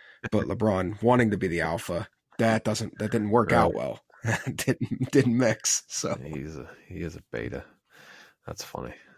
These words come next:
Speaker 2: All right, let's get into, let's get in. We got, we got fights this weekend, man. Uh, ne-, <laughs> it's gonna take a lot out of me to, like, really make me see,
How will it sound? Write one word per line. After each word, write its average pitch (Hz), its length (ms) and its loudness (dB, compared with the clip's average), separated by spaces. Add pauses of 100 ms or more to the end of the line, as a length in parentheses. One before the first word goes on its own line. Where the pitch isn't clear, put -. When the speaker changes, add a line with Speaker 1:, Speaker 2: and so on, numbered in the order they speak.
(120)
Speaker 2:
All 87 80 0
right, 69 180 0 (300)
let's - 180 -6
get 101 160 4
into, 92 300 2
let's - 180 0
get 104 160 4
in. 104 220 2
We 101 120 4
got, 98 200 4 (520)
we 110 140 6
got 110 140 6
fights 101 320 4
this 98 160 0
weekend, 95 420 4
man. 90 400 0
Uh, 87 360 2 (100)
ne-, 104 300 -4 (480)
<laughs> - 460 0
it's - 200 0
gonna 113 160 6
take 107 160 6
a 95 60 4
lot 95 260 6
out 95 160 6
of 92 60 -2
me 90 100 0
to, 87 80 4
like, 85 220 0
really 90 360 4
make 87 220 -2
me 85 80 -8
see, - 140 -10